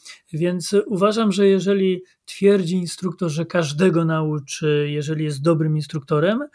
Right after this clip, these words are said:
to nie zgadzam się z tym, bo nie każdego. No, nie nauczy osoby, która, powtórzę, ma pewne dysfunkcje, która,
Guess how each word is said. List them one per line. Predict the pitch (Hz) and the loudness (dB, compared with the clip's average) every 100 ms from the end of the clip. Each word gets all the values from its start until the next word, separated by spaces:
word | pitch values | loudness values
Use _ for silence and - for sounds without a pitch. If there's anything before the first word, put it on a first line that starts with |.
| - - _ - | -20 -20 _ -6
to | 170 | 0
nie | 175 | 2
zgadzam | 180 170 190 165 160 | 2 4 2 2 -2
się | - 160 | -2 -4
z | - | -4
tym, | - 220 233 | -4 -2 2
bo | 233 320 - | 0 0 -6
nie | 240 330 311 | -4 0 0
każdego. | - 165 139 147 131 127 123 _ - - - - - | 2 2 2 -2 -2 -8 -10 _ -20 -20 -20 -16 -4
No, | 180 190 | 0 0
nie | 190 208 233 | 0 0 2
nauczy | 233 233 233 196 226 240 | 0 0 -2 0 2 2
osoby, | 202 - 180 156 202 | 0 -2 0 2 0
która, | 214 - 190 202 | -2 0 4 4
powtórzę, | 196 190 - 165 151 175 190 _ _ - | 2 -4 -2 -2 2 0 0 _ _ -4
ma | 190 196 214 - _ _ | 0 0 -2 -8 _ _
pewne | 196 185 208 196 | 0 2 4 2
dysfunkcje, | 151 190 196 - 220 196 151 - - 135 123 127 156 156 143 | 2 0 0 0 4 4 2 -6 -10 -10 -10 -14 -14 -14 -16
która, | - 165 170 170 175 | -6 -2 0 0 -2